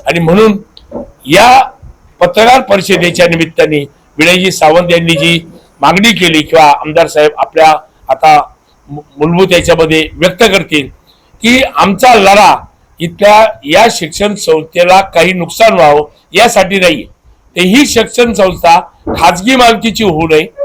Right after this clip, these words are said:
तिचा कारभार चांगला व्हावा यासाठीचा आहे. न्यायालयामध्ये चेंज रिपोर्ट दाखल केले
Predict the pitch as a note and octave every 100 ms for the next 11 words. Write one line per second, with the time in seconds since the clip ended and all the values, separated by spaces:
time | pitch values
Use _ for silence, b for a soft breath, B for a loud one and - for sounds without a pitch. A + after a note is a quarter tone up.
0 | - _ _ F3+ G#3+ G3 - F3 G3 B3+
1 | - G3+ F#3+ F#3 E3+ C#3 C#3+ E3+ - _
2 | - C3+ F#3+ F#3 D#3+ E3+ F3+ E3 F#3 -
3 | _ _ _ C3+ D3+ F#3 G#3+ A3 A#3 A3
4 | G#3+ A#3 A3+ G#3+ - - - G#3 A#3 A3
5 | A3 G#3+ A#3 G3 G3+ G3+ A3 F#3 F3